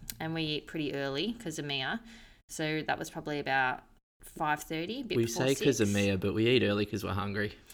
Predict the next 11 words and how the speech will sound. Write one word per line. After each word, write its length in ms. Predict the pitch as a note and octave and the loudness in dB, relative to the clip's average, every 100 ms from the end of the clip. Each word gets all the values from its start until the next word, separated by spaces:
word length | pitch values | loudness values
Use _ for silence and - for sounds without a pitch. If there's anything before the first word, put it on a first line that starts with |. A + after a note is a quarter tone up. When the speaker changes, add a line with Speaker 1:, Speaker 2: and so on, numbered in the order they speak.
| - _ - | -20 _ -14
Speaker 1:
True. 300 | - D3+ D#3+ | -8 -6 -2
Speaker 2:
<laughs> 80 | - | 2
We, 320 | C#3 A#2+ A#2+ - - _ _ - | 4 4 0 -8 -20 _ _ 0
we 140 | A#2+ | 2
use 160 | A#2 G2+ | 2 0
the 80 | G#2+ | -2
kids 260 | A2 F#2+ | -2 0
as 120 | G2 G#2 | 0 0
an 120 | G#2 | 0
excuse, 500 | - - G#2 G2 - | -2 -4 0 0 0
but 340 | G#2 G2+ - | -2 -2 -2